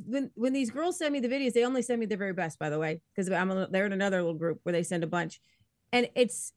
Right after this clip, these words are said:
I mean, even just Abigail's worship, and then the way Leah articulately took notes and broke it down, this whole documentary. And I'm just like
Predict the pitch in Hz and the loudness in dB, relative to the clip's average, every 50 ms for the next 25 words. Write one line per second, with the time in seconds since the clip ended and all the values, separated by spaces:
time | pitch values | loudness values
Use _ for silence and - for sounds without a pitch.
0 | _ _ _ _ _ _ _ _ - 254 269 285 285 - 302 320 339 381 349 302 | _ _ _ _ _ _ _ _ -2 0 0 0 0 0 0 0 0 0 0 0
1 | 285 240 226 - 262 277 254 302 254 285 277 254 214 214 208 220 220 214 - - | -2 -4 -2 -2 -2 -2 -2 -2 -2 0 0 0 0 0 0 0 0 0 -2 -2
2 | 190 165 - - _ _ _ _ _ _ _ - 240 254 262 262 269 269 262 262 | -6 -6 -6 -8 _ _ _ _ _ _ _ 0 2 4 4 4 4 4 4 2
3 | 277 269 262 269 254 - - _ _ - - 226 277 311 302 285 - - 240 233 | 2 2 0 -2 -2 -4 -12 _ _ -4 -2 0 2 2 4 2 2 2 2 0
4 | 233 226 - - - - 359 - - 339 311 277 262 240 226 214 196 196 - - | 0 0 -2 -6 -4 -2 -2 -2 -2 -2 -2 0 0 0 0 -2 -4 -4 -4 -2
5 | 349 349 - - 277 285 269 233 185 - - - - - - - _ - - 247 | -2 -2 2 2 2 4 4 0 -2 -4 -8 -16 -16 -18 -20 -20 _ -2 0 2
6 | 254 233 233 269 294 339 339 - - - - 196 196 240 233 247 262 254 226 196 | 2 2 2 2 2 2 2 -2 -4 -4 -2 2 2 4 4 4 0 0 0 -2
7 | 185 196 220 214 214 - 254 277 302 240 285 269 254 269 - - 254 233 240 254 | 0 0 0 0 0 -2 -2 -2 -2 0 0 0 0 0 -2 -4 -2 -2 -2 0
8 | 269 254 220 220 220 233 247 247 233 - 254 226 208 185 | -2 -2 -2 -2 -2 -2 -2 -4 -4 -4 -2 -2 -2 -2